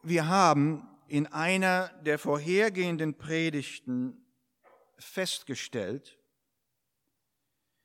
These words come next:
dass die Bibel insgesamt drei verschiedene Begriffe gebraucht für drei verschiedene Aufenthaltsorte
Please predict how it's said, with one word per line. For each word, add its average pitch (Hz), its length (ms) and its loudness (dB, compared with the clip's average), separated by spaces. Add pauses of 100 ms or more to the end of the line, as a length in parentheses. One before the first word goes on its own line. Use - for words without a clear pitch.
(200)
dass 165 220 2
die 175 140 -2
Bibel 240 480 4
insgesamt 185 1080 -2
drei 160 720 2 (1160)
verschiedene 214 960 -2 (280)
Begriffe 165 840 2
gebraucht 123 800 -2 (1500)
für 180 280 -2
drei 185 760 4
verschiedene 196 800 -2 (140)
Aufenthaltsorte 160 1900 4